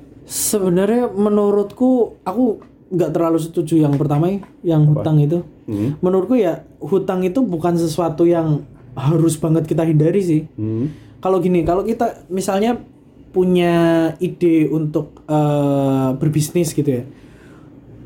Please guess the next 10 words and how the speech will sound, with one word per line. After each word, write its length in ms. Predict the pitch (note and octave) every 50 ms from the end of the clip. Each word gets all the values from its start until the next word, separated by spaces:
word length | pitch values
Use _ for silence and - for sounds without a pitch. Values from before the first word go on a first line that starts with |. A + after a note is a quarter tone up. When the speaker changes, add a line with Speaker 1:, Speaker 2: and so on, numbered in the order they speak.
| - - -
Speaker 1:
otomatis 460 | - G3 F#3+ A#3+ D#4 - - D#4+ -
kita 200 | - B3 A3+ D4
nggak 220 | D4 C#4 G3 E3 D3+
bisa 320 | D3+ D3+ D3 - G3+ A3+
nunggu 680 | B3 G#3+ G3+ F#3+ F#3+ F3+ F3 D#3+ E3+ G#3 B3 A#3+ - - - - - - - - - - -
duit 280 | F3+ E3 E3 F3 -
kita 280 | - F3 D3+ D3+ D#3+ D#3
kekumpul 420 | - D#3 - F3 E3+ D3+ G3+ B3
baru 200 | G3+ F3+ E3+ D3+
bisnis. 580 | D3 E3 E3 - - F#3 E3+ D#3 - - -